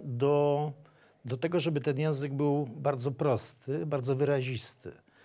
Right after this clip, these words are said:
I przez to chyba również możliwy do, żeby wiersz był możliwy do przekazania w innych językach. Jaki jest pana stosunek do tego? Czy pan jest przywiązany, przypisany boleśnie do,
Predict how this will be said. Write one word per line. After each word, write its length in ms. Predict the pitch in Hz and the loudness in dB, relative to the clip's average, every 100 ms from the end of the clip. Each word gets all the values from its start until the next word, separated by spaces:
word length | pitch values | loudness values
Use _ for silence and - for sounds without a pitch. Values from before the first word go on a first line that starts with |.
| - - _ | -20 -20 _
I 40 | - | -10
przez 220 | 147 131 | -8 -4
to 100 | 180 | -4
chyba 260 | - 151 147 | 0 4 4
również 840 | 180 156 131 131 175 - - - _ _ _ | 4 4 2 2 -2 -6 -12 -18 _ _ _
możliwy 880 | 117 120 135 117 185 170 104 98 135 - _ _ _ _ _ - | 0 4 4 2 0 0 0 -2 -2 -6 _ _ _ _ _ -12
do, 540 | 107 127 131 127 127 120 - 135 | -2 2 4 4 2 -4 -14 -6
żeby 220 | 113 120 | 0 4
wiersz 260 | 139 147 | 4 4
był 200 | 123 117 | 2 2
możliwy 400 | 113 117 117 127 | 2 -2 -4 -4
do 100 | 123 | -2
przekazania 560 | 123 131 123 117 117 120 | -4 -6 -4 -2 -2 -2
w 80 | 113 | -2
innych 340 | 123 104 87 | -4 -4 -10
językach. 640 | 90 87 90 - - - _ _ - - - - | -14 -12 -14 -18 -20 -20 _ _ -20 -20 -14 -8
Jaki 200 | - 180 | -2 -2
jest 180 | - | 0
pana 200 | 123 104 | -4 -6
stosunek 520 | 87 107 - 98 87 85 | -8 -10 -10 -8 -10 -10
do 120 | 90 | -12
tego? 260 | 95 80 | -12 -12
Czy 140 | 90 123 | -12 -2
pan 200 | 170 220 | 0 0
jest 240 | 196 - - - - - _ _ _ _ _ - | -4 -6 -18 -20 -20 -20 _ _ _ _ _ -6
przywiązany, 840 | - 156 143 156 131 160 156 127 | 0 2 4 4 4 2 2 0
przypisany 840 | 110 - 120 123 - 156 131 117 90 | -2 -6 -6 -6 0 0 2 -2 -4
boleśnie 640 | 101 123 123 123 - 107 | 0 2 2 -2 -6 -4
do, 280 | 101 104 | -2 -2